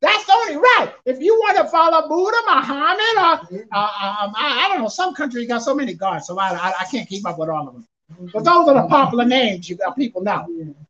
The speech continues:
Speaker 1: So if you want to follow them, continue what you're doing.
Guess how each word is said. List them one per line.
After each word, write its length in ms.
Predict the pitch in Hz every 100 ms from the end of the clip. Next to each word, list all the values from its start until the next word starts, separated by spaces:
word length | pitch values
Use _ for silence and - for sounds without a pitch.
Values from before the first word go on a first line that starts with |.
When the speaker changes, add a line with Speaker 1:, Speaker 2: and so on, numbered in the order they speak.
| _
Speaker 1:
So 500 | - 330 349 320 - - _ _ -
if 120 | 294
you 140 | 349 427
want 220 | 440 370
to 140 | 311
follow 320 | 330 339 311 320
them, 200 | 403 -
continue 380 | 320 359 330 302
what 200 | 285 269
you're 80 |
doing. 340 | 254 302 226